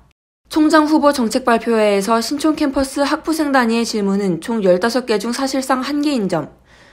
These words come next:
총추위의 학생위원은 총 스물네 명 중 두 명인 점, 정책평가단의 학생위원은 총 사백칠십이 명 중 스물네 명인 점 등 학생 참여 비율이 아직 소수란 겁니다.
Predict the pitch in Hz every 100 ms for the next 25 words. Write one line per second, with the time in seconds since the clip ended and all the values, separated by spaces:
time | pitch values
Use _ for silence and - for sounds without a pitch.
0 | _ - 294 285 294 262 269 294 - 320
1 | 294 269 262 254 294 285 311 302 180 190
2 | 202 226 226 - 202 247 196 165 151 -
3 | _ _ - - _ - 226 285 285 269
4 | 277 269 254 262 262 262 247 226 220 233
5 | 277 277 311 320 311 311 294 302 196 196
6 | 196 208 220 294 294 190 175 220 196 175
7 | 165 160 160 - _ _ - - - -
8 | 294 330 302 277 277 277 254 247 247 262
9 | - 196 226 285 302 277 202 170 147 139
10 | 127